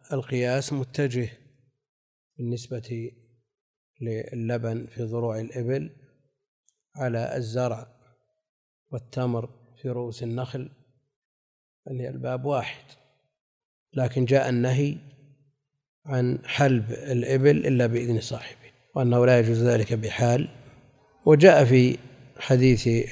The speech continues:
جابر وأبي سعيد، في حديث سمرة وأبي سعيد كما سمعتم، وإن كان كل واحد منهما له علة،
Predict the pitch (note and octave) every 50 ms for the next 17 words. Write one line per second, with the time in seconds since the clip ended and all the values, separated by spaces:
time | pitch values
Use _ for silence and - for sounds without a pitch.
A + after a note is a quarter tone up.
0 | - - C#3 B2+ B2 A#2 A2 A2+ A#2 A2+ A2+ - - A#2+ A2+ - - C3 B2 A#2
1 | A#2+ A#2 A#2 A2+ A#2 - - - - - - - - A#2+ A2+ A#2+ A#2 A2 G2 -
2 | - A#2 A#2 - - - - - - - - - _ _ _ - - - - C3
3 | B2 A#2+ A2+ A2 G#2+ G2 G#2 A#2 A2 A2 A#2 G#2+ - - A#2 A2 A2+ A2+ B2 C#3
4 | D3 - - - - - - - _ _ _ _ _ _ _ _ _ _ _ _
5 | _ _ _ _ _ - - C3 A#2+ A#2 G#2+ - - A#2 A2+ G#2+ A2 A2 - -
6 | C#3 C#3 E3+ F#3 - - - - - _ _ _ _ _ _ - _ - _ -
7 | - - C3+ C3 C3 B2+ - C3 B2 A#2+ A2+ A2+ A2+ A#2+ A#2+ - - - - -
8 | - _ _ _ _ _ _ _ - - - C3+ B2+ A#2+ A#2+ A#2 A#2 A2 G#2+ -
9 | A#2+ A#2 A2+ A#2+ A#2+ A#2 A#2 A#2+ A#2+ A#2 A#2 A#2 A#2 A2+ A#2+ C3 D3+ D3+ C#3 A2+
10 | G#2+ G#2 -